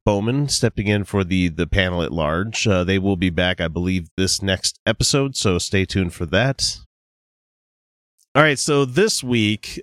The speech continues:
uh, I am foregoing doing a special segment because that takes me a good hour to an hour and a half of me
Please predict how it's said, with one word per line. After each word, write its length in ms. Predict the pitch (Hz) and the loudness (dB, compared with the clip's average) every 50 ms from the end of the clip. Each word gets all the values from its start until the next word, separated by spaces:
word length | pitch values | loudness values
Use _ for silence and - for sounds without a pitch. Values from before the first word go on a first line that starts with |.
| - | -2
uh, 260 | 117 117 117 113 117 90 | 0 2 2 2 0 0
I 140 | 87 120 139 | 0 0 0
am 240 | 151 151 143 131 117 | 2 0 0 -2 -4
foregoing 880 | - - - 151 151 147 127 120 120 110 110 110 104 98 95 95 92 - _ _ _ _ _ _ _ _ _ | -8 -4 -2 -2 0 0 0 0 2 2 2 2 0 0 -2 -2 -4 -6 _ _ _ _ _ _ _ _ _
doing 300 | - 117 117 113 113 107 | 2 4 4 4 2 0
a 160 | 101 107 104 | 0 0 0
special 400 | 98 - - 113 107 - - 101 | 0 0 0 0 0 0 -2 -4
segment 340 | - - 95 90 90 92 87 | -2 0 -2 0 0 -2 -4
because 300 | 90 - 98 95 90 92 | -4 -2 -2 -2 -2 0
that 220 | 95 95 101 92 | 0 -2 -2 -2
takes 280 | - 107 101 92 - - | -2 -2 -2 -2 -4 -4
me 160 | 98 95 92 | -4 -4 -4
a 60 | 90 | -4
good 420 | 87 90 98 98 98 98 92 92 - _ _ _ _ _ _ _ _ _ _ | -4 -4 -2 0 0 -2 -4 -8 -14 _ _ _ _ _ _ _ _ _ _
hour 400 | 123 139 151 165 175 170 160 151 | 2 4 4 4 4 2 2 0
to 200 | - - 139 127 | 0 -2 -2 0
an 60 | 120 117 | 0 2
hour 180 | 117 123 127 | 2 2 2
and 100 | 120 113 | 2 0
a 40 | 101 | 2
half 300 | 90 104 101 98 95 - | 2 2 0 0 0 -2
of 120 | 104 92 | -4 0
me 260 | 95 104 107 104 95 | 2 2 2 2 0